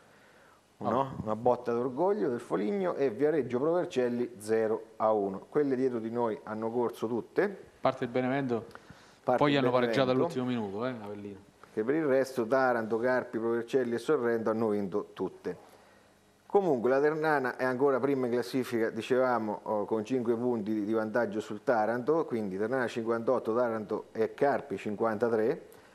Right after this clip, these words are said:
Speaker 1: Provercelli quarantuno, Sorrento quaranta,
Speaker 2: Cinquantuno.
Speaker 1: cinquantuno, scusate, vedo male, Sorrento quarantanove, Benevento quarantasei, via via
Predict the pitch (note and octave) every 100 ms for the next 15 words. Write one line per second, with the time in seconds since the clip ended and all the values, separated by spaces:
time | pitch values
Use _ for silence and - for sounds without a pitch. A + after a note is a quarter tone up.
0 | - _ D#3 D3+ C3+ - C#3+ A#2+ A2+ B2+
1 | D3+ D#3+ D3+ D3+ D3+ C#3 - C3+ C3+ C3+
2 | A2+ A2+ C3 A#2+ - C#3+ - - - _
3 | _ - - - C#3 C3+ C3 A#2+ A#2 G2+
4 | A2+ A2+ G#2 G2 A2 C3+ D3+ D3 A2+ A2+
5 | B2+ B2+ A2+ A#2+ B2 B2+ D3+ D3 C#3 C3
6 | A2+ A#2+ C3 A#2 A2+ B2 C3 C3 C#3 -
7 | A#2 A2 C3+ C3 B2+ G#2+